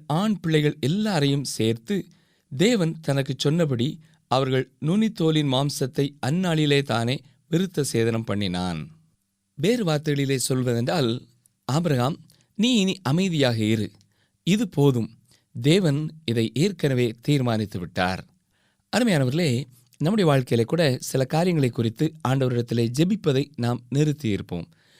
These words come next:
ஏனென்றால் ஏற்கனவே நாம் அதை குறித்து எவ்வளவோ ஜெபித்து விட்டோம். இனி அதற்கு மேல் நாம்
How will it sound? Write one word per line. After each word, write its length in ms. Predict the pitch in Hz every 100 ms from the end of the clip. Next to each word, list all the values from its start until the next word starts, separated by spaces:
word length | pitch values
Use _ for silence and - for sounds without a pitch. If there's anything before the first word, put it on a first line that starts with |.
| _ _
ஏனென்றால் 540 | - 254 220 170 180 -
ஏற்கனவே 680 | 143 165 165 143 160 139 -
நாம் 180 | 113 117
அதை 180 | 117 123
குறித்து 400 | 127 131 151 -
எவ்வளவோ 420 | 180 214 190 185
ஜெபித்து 400 | 131 127 139 113
விட்டோம். 320 | 92 127 156 - - - _
இனி 240 | 208 240 214 -
அதற்கு 360 | 135 151 151
மேல் 160 | 165 156
நாம் 180 | 139